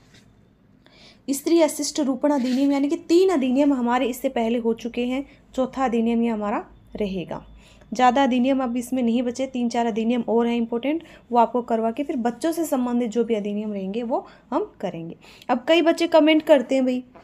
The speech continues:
कि मैडम ये हमारे सिलेबस में नहीं है, तो सिलेबस में नहीं होता तो आप ये बताओ कि बुक डिपो पे जो बुक्स छप रही हैं,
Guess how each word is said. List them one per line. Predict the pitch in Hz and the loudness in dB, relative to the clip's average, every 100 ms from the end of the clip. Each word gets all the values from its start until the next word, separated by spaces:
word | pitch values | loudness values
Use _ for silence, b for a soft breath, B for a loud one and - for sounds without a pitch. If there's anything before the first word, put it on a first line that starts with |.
| B B - | B B -2
कि | 294 | 6
मैडम | 285 311 320 | 8 8 8
ये | 311 | 6
हमारे | 294 262 277 | 4 2 0
सिलेबस | 277 269 240 269 277 | 0 -2 2 0 2
में | 269 | 0
नहीं | 226 202 | 0 -2
है, | 196 175 b b b | -6 -8 b b b
तो | 339 | -6
सिलेबस | 339 302 294 302 311 | -2 2 6 6 4
में | 330 | 2
नहीं | 320 262 302 | 4 6 6
होता | 302 240 220 208 | 6 4 2 -2
तो | 214 285 | 0 0
आप | 262 262 | 0 0
ये | 277 | 0
बताओ | 247 226 233 | 0 2 0
कि | 233 277 | 2 0
बुक | 208 214 254 | 0 -2 -2
डिपो | 233 - 254 | -4 0 -2
पे | 240 | 0
जो | 262 262 | 0 0
बुक्स | 208 262 - | -2 -6 -6
छप | 240 233 | -10 -2
रही | 247 202 | -2 -2
हैं, | 180 | -4